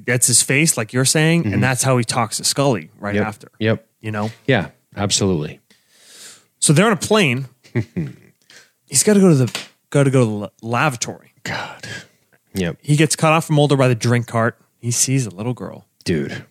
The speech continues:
Speaker 1: Leans down. Just a nice stranger. Talks to the
Speaker 2: I
Speaker 1: mom.
Speaker 2: hate this.
Speaker 1: Talks to the little
Speaker 2: I hate
Speaker 1: girl.
Speaker 2: this, but it's so good.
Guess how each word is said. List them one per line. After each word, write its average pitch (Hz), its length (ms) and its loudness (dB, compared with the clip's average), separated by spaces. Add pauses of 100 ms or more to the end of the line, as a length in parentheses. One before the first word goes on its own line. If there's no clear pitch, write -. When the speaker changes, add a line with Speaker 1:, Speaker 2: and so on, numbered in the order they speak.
Speaker 1:
Leans 127 260 -2
down. 85 280 -16 (140)
Just - 160 -6
a 147 40 -4
nice 127 180 0
stranger. 92 480 -6 (120)
Talks 127 240 -6
to 117 80 -16
the 107 60 -6
Speaker 2:
I 101 100 -2
Speaker 1:
mom. - 20 0
Speaker 2:
hate - 320 -2
this. - 460 -2 (140)
Speaker 1:
Talks 107 320 -8
to - 40 -20
the 104 80 -16
little 95 160 -16
Speaker 2:
I 90 80 -8
hate 85 200 -4
Speaker 1:
girl. - 80 -12
Speaker 2:
this, - 280 -4
but - 180 -2
it's 78 120 -2
so 80 240 0
good. 71 380 -10